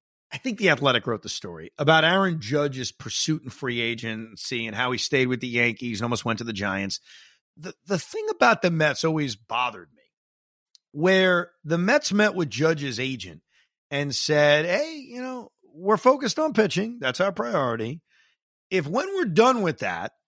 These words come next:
we'd love to talk to you. We'll circle back." Now, they knew Judge wasn't gonna wait around. He didn't. He ends up re-signing with the Yankees. I don't understand the Met approach of,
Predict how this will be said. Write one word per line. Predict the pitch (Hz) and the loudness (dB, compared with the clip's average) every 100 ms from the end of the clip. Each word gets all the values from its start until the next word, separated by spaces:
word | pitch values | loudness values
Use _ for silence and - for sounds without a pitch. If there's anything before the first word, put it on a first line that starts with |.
| _ _ _ _ _ | _ _ _ _ _
we'd | 196 240 | -2 2
love | 240 262 | 4 4
to | 294 | 2
talk | 254 262 208 | 4 4 4
to | 147 | 0
you. | |
We'll | 147 | -2
circle | 160 - 202 220 | 0 2 2 2
back." | 233 269 117 - _ _ _ _ _ _ - | 4 4 2 -4 _ _ _ _ _ _ -4
Now, | 180 | 2
they | 196 | 2
knew | 180 160 156 | 2 2 2
Judge | 117 143 123 | 2 2 2
wasn't | 135 117 117 | -2 -2 -2
gonna | 113 | -4
wait | 107 113 | -2 -4
around. | 110 98 123 156 | -4 -6 -4 -4
He | 117 | -8
didn't. | 87 139 190 | -2 0 0
He | 131 | -2
ends | 113 110 | -4 -4
up | 107 | -4
re-signing | 110 - 123 110 | -4 -2 -2 -2
with | 104 | -6
the | 95 | -4
Yankees. | 139 226 165 139 - _ _ _ _ _ _ | -2 0 -2 -10 -12 _ _ _ _ _ _
I | - 247 | 0 2
don't | 339 330 | 4 4
understand | 269 220 190 - 190 170 | 2 2 -2 -2 -2 -2
the | |
Met | 147 156 | 0 0
approach | 143 - - 170 131 - - | -2 -6 -2 0 0 -8 -4
of, | 123 127 120 | 2 4 2